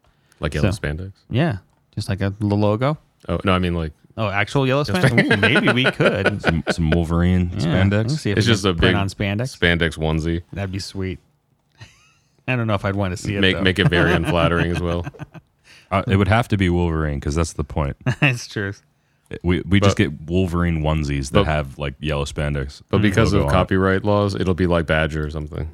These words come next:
Speaker 2: <laughs> The Badger.
Speaker 3: Yeah,
Speaker 1: Yeah,
Speaker 3: it'll
Speaker 1: it's
Speaker 3: be
Speaker 1: like
Speaker 3: called, like, W-, Wolfer-rine.
Speaker 1: <laughs> Yeah, no, we're all honey badgers in yellow
Speaker 2: Honey
Speaker 1: outfits.
Speaker 2: Badger don't care.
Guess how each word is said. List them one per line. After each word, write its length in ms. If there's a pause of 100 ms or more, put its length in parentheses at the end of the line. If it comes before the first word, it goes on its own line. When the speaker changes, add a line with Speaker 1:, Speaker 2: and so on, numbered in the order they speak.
(120)
Speaker 2:
<laughs> 160
The 280
Badger. 360
Speaker 3:
Yeah, 60
Speaker 1:
Yeah, 40
Speaker 3:
it'll 80
Speaker 1:
it's 60
Speaker 3:
be 60
Speaker 1:
like 80
Speaker 3:
called, 200
like, 180
W-, 320
Wolfer-rine. 1300 (100)
Speaker 1:
<laughs> 120
Yeah, 240
no, 100
we're 160
all 80
honey 220
badgers 500 (560)
in 140
yellow 180
Speaker 2:
Honey 140
Speaker 1:
outfits. 160
Speaker 2:
Badger 140
don't 200
care. 300